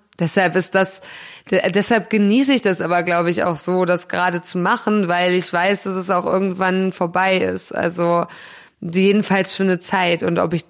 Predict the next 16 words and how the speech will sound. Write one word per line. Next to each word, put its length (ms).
ob, 200
und 500
wie 280
und 280
ob 320
man 180
danach 380
dann 240
wieder 160
einsteigt, 920
das 400
kann 300
man 200
dann 160
ja 120
noch, 180